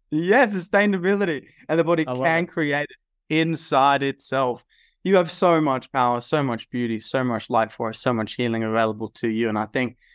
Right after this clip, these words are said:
Speaker 1: this conversation is, is not important. It is critical. It is vital, particularly for the many people around the world that are toxic and are sugar dependent and addictive. So
Speaker 2: Yeah.
Speaker 1: thank you for, for taking the time to be here with us, bro. I really think this is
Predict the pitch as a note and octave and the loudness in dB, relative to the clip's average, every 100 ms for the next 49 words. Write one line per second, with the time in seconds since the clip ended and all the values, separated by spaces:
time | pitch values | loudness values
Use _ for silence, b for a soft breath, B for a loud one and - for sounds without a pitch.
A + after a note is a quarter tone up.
0 | b - C#3 D#3 B2 A2+ - B2 G#2+ A#2 | b -4 -2 0 0 -2 -2 -2 -2 -4
1 | A2+ A2 - - C3+ D3+ D#3 C3+ A2 - | -4 -6 -8 -4 -4 0 0 0 -4 -4
2 | B2 A2 A2 A#2+ A2+ - - - A2 G2+ | -2 -2 -2 -2 -4 -8 -16 -4 -2 0
3 | G2 - G2 - B2+ G#2+ F#2 F#2+ G#2+ A#2 | -4 -8 -8 -4 -2 -2 -6 0 2 2
4 | G#2+ b b - D3 E3+ E3 B2+ A2 A2 | -2 b b -6 -2 0 0 -2 -2 -2
5 | - B2 B2 A2 A2 A2+ A2+ A#2 A#2 A2+ | -2 0 0 0 -4 -4 -4 -4 -4 -4
6 | G#2+ A2 A2 A2 G#2+ A2 G#2+ G2 G#2 A#2 | -2 0 2 0 -2 -4 -4 -2 0 0
7 | A#2+ B2 G#2+ - A2+ G#2 A2 G#2+ A#2 A2 | 0 -6 -10 -8 -8 -4 -2 2 0 -2
8 | - A2+ G#2+ G2+ - A2 G#2+ A2 A2+ G#2+ | -6 -6 -6 -6 -4 -4 -4 -6 -6 -6
9 | G#2 A2+ - G#2+ - b b b b - | -4 -6 -6 -8 -8 b b b b 0
10 | C#3 C#3 E3 D#3+ C3+ - A#2+ - - - | 0 2 2 0 -4 -6 -12 -20 -8 0
11 | B2 B2 A2 - A#2+ A2 G2 A2 A2+ G#2+ | 0 0 -4 0 0 0 -4 -2 -2 -2
12 | G#2 A2 - A#2 A2 A2 A2+ G#2+ B2+ A2 | -2 -4 -2 0 2 2 0 -2 -4 -4
13 | - A#2 - A2+ | -4 -6 -4 -8